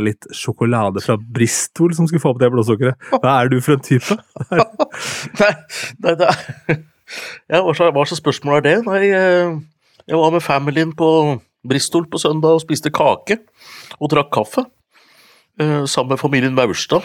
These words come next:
Speaker 2: som satt ved siden av oss, uten at vi kjente dem altså, men vi konstaterte nå det. Så,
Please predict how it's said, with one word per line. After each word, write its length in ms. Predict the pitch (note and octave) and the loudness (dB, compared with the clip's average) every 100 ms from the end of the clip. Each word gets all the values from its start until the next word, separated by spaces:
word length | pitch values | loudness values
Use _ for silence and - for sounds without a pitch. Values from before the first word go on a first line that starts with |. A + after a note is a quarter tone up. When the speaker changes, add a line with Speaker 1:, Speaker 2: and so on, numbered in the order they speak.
| - | -2
Speaker 2:
som 80 | |
satt 160 | D3+ D#3 | -4 -2
ved 80 | C#3+ | -2
siden 300 | C3+ G#2 A2+ | -2 0 2
av 60 | D#3+ | 2
oss, 140 | - - | 0 -4
uten 220 | C3+ - | -4 0
at 160 | C3 - | -2 0
vi 140 | B2 B2 A2+ | 2 2 2
kjente 300 | A#2 F#2 G2 | -2 -2 -2
dem 160 | F#2+ | 0
altså, 240 | C3 C#3+ F3 | 0 -2 -4
men 160 | D#3 | -2
vi 380 | D3 C#3+ C3+ B2 - | 2 2 2 -2 -6
konstaterte 640 | A2+ - - A2+ F#2+ D#2+ B2 | -14 -6 -4 0 0 0 -2
nå 60 | B2 | 2
det. 80 | D3+ D#3 - - - - - _ _ | 0 -2 -18 -16 -16 -16 -18 _ _
Så, 140 | - | 0